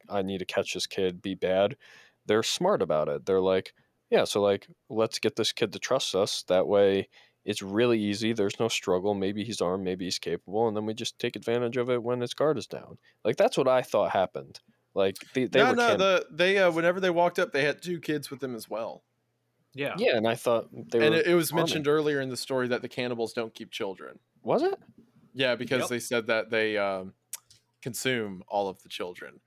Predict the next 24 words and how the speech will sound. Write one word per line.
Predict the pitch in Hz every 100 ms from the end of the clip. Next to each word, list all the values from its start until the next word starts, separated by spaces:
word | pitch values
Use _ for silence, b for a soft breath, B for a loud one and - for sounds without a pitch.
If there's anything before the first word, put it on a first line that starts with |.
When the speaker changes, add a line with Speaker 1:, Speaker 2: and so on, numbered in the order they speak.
| b b b _
Speaker 2:
Um, | 120 110 107 104
so | - 135
that's | 131 127 -
why | 135 131
the | 127 120
boy, | 127 131 131
whenever | 117 120 120 117
he | -
saw | 117 131 120
them | 117 113
with | 104
two | - 117
kids, | 104 127 117 -
dropped | - 107 101
his | - 98
guard | - 107 101
because | 95 107 98
he |
realized | 101 104 101 95
this | 104 -
wasn't | 101 90
the | 92
same | - 92
people. | 92 101 76 -